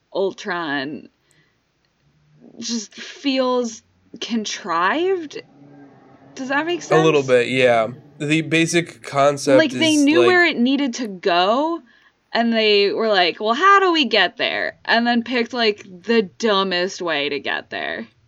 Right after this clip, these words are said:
Speaker 2: Right. So, like, the, the idea of why Ultron is evil is super important to this story, but isn't explored at all.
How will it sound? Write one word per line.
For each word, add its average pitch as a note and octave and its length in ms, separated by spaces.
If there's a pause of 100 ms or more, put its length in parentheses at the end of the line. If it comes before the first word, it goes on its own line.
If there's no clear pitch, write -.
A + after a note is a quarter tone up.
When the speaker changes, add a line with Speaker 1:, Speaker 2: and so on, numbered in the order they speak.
(300)
Speaker 2:
Right. A#2+ 360
So, G3 140
like, F#3 220
the, F#3 80
the F3 260
idea E3+ 480
of C#3 300
why B2 580
Ultron A2+ 460
is A#2 160
evil A#2+ 320
is A#2 120
super E3+ 600
important D3+ 480
to C3+ 80
this A#2 160
story, A2+ 320
but A#2 160
isn't C#3+ 200
explored C3 460
at A2 140
all. A#2 460